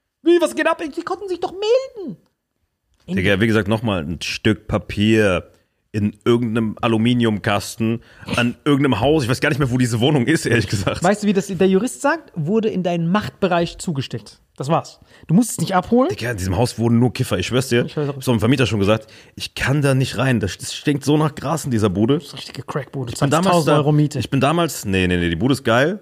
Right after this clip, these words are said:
Speaker 2: aber der Flur ist vercrackt und der Eingangsbereich ist vercrackt.
Speaker 1: Das heißt vercrackt.
Speaker 2: Ich hab, diese Wohnung hab ich eigentlich wirklich nur, wenn der Graminski da ist, dass so ein bisschen da die Tauben
Speaker 1: Digga, du
Speaker 2: füttern
Speaker 1: bist
Speaker 2: kann.
Speaker 1: neben Ibis Hotel, Alter. Hier, Ibis ist schon Junkie-Hotel.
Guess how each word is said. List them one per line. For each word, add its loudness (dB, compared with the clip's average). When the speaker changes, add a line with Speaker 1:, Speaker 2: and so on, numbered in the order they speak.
Speaker 2:
aber -2
der 0
Flur 4
ist 0
vercrackt -6
und 0
der 0
Eingangsbereich -2
ist -6
vercrackt. -4
Speaker 1:
Das -8
heißt -2
vercrackt. -12
Speaker 2:
Ich -2
hab, -4
diese -2
Wohnung 4
hab -2
ich -4
eigentlich -4
wirklich -2
nur, 0
wenn -2
der 0
Graminski 0
da 2
ist, -4
dass -8
so -4
ein -6
bisschen -2
da 2
die -2
Tauben -2
Speaker 1:
Digga, 4
du 2
Speaker 2:
füttern 4
Speaker 1:
bist 0
Speaker 2:
kann. 6
Speaker 1:
neben 6
Ibis 2
Hotel, -2
Alter. -6
Hier, -4
Ibis 2
ist -6
schon -2
Junkie-Hotel. -6